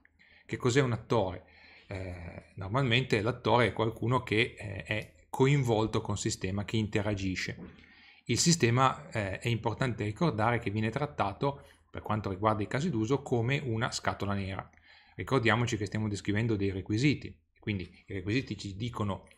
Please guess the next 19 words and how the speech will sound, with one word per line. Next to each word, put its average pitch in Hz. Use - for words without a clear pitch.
che -
cosa 160
deve 101
fare 104
il 95
sistema, 107
non 107
il 98
come, 101
quindi 101
non 104
entriamo 110
nel 101
dettaglio 92
della 85
struttura 98
interna 98
del 90
sistema, 113